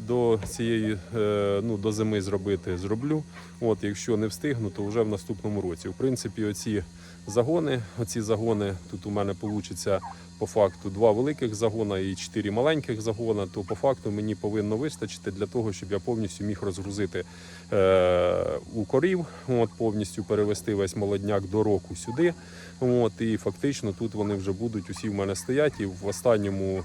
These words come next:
оцьому, е, в третьому секторі, от, вони вже будуть, е, ну, в третьому загоні вже буде йти паровка. Я тут буду їх парувати, от, і вже вони тоді вагітні, вже повинні будуть переходити сюди.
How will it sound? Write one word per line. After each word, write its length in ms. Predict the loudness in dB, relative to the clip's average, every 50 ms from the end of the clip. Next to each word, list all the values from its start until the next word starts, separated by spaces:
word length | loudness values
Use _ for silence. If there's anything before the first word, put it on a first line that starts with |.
| -4 -6
оцьому, 540 | -6 -4 -2 -2 0 0 0 0 -2 -2 -4 -4 -2
е, 340 | 0 2 2 4 4 2 2
в 60 | 0 2
третьому 460 | 2 4 4 2 0 -2 -2 -2 -4
секторі, 680 | -4 -6 -8 -4 2 4 4 2 4 0 0 0 0 -2 -4 -8 -14 -16 -16 -14 -4 0
от, 240 | 2 2 2 2 0
вони 260 | -2 0 0 0 0
вже 180 | 0 0 -2
будуть, 560 | -2 0 0 -2 0 0 -2 -2 -2 -4 -6 -4
е, 20 | -2 0 0 2 2 2 2 2 0 0 0 0
ну, 120 | 0 -2 -2
в 40 | -2
третьому 440 | 2 4 4 4 4 0 -2 -2
загоні 380 | -2 -2 -2 0 0 0 0 0
вже 200 | 0 0 -2 -2
буде 240 | -2 -2 -2 -2 -2
йти 240 | -2 -2 -2 -2 -2 0
паровка. 420 | 2 2 2 2 0 -2 -2 0
Я 140 | 0 0 0
тут 140 | 0 -4 -6
буду 240 | -6 -6 -4 -2 -4
їх 120 | -4 -2
парувати, 460 | 0 0 2 4 4 4 4 2 0 -6 -14 -18 -18 -18 -12 -6
от, 180 | -2 0 0 0 0
і 60 | -2
вже 220 | -2 0 2 2 2
вони 240 | 4 4 2 0 0
тоді 280 | -2 -4 -4 -2 0
вагітні, 480 | 2 2 2 2 0 -4 -2 -2 -2 0
вже 200 | 0 0 0 0
повинні 360 | 0 0 0 2 2 0 0
будуть 260 | -2 -2 -6 -6 -6
переходити 600 | -4 -2 -2 -2 0 -2 -2 -2 -2 -4 -4 -6 -8
сюди. 240 | -8 -8 -8 -8